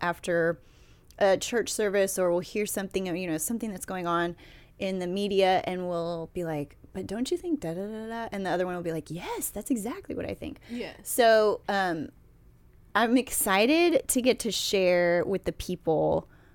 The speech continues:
Speaker 1: that deeper side of us.
Speaker 2: Yes.
Speaker 1: Um,
Speaker 2: And then how joy relates to that as well, because
Speaker 1: Yes.
Speaker 2: I think people feel like joy is just, like, the jovial f-
Speaker 1: Right.
Speaker 2: yay,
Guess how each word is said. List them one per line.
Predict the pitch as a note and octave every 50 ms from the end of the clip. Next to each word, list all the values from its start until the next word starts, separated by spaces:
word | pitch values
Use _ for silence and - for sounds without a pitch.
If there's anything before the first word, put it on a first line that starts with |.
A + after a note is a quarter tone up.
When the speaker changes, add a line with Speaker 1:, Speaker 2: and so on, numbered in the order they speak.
| - - - - -
Speaker 1:
that | F3+ F3+ E3 D#3 - -
deeper | - D#3 D3+ - D3 D3
side | D3+ - - - - -
of | - -
us. | - - - A#3+ C#4+ C#4+ -
Speaker 2:
Yes. | - F#3 D#3+ - - - - - - - -
Speaker 1:
Um, | G#3 G3 F#3 F3+ E3 D#3+ D#3 D#3 D3 D3 D#3 - - -
Speaker 2:
And | A#3+ B3+ C4
then | D4 E4+
how | E4 F4+ E4 C#4
joy | G#3+ - - G3 F#3+ G3 G3+ A3 A3 G3+ F#3 F3+ F3 F3 F#3 - - - - - - - - -
relates | G3 G3 F#3 F3 E3+ F3+ F3+ - - - - -
to | - - G3+
that | F#3 F3+ E3 E3 - -
as | D3+ E3 - -
well, | F3+ E3+ F3+ G#3+ D#2+ - F#3 G3
because | - F#3+ - - G3 F3+ F#3
Speaker 1:
Yes. | - -
Speaker 2:
I | G3
think | F#3+ F#3+ F#3 F#3 F#3
people | - - F3+ E3+ - E3+ E3+ E3 D#3+ E3+ - _ - - - - - - - - - -
feel | - - - A3 G3 F#3+ F#3
like | F3 D#3+ D#3+ E3+ F3+ F3+
joy | - F3 E3 E3+ F3 E3
is | D#3 D#3 - -
just, | - - C#3+ D#3 - - -
like, | - E3+ F#3 - -
the | A3 G#3+ G#3 G#3+ A3 - - - - - - - - - - -
jovial | - C4+ C#4 C4+ C4+ B3 B3+ B3 A#3 A3+ A3+ G#3+ G#3 G#3 G3+ G#3 G#3
f- | - - - - - - - - - - -
Speaker 1:
Right. | G3+ F#3 F3+ D#3+ - - -
Speaker 2:
yay, | F4+ F4+ E4 D4+ D4+ D4 C#4+ C#4+ C#4 C4+ C4 B3+ B3 A#3+ A#3 A3+ A3+ A3 A3+ A3+